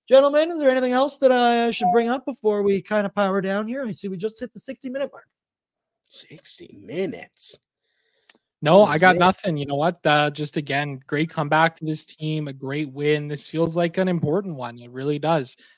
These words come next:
Speaker 3: Uh, hopefully get some, uh, some of the juices pumping here 'cause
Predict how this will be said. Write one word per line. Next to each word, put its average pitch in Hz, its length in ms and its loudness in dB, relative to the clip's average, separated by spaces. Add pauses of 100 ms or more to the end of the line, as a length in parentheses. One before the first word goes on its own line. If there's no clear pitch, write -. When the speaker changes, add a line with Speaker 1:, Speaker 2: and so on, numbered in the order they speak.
(120)
Speaker 3:
Uh, 131 220 -2
hopefully 143 380 -2
get 143 180 -2
some, 147 340 -4
uh, 143 280 0
some 147 200 -6
of 143 60 -6
the 143 60 0
juices 143 420 -6
pumping 143 320 -2
here 175 240 2
'cause 156 240 -6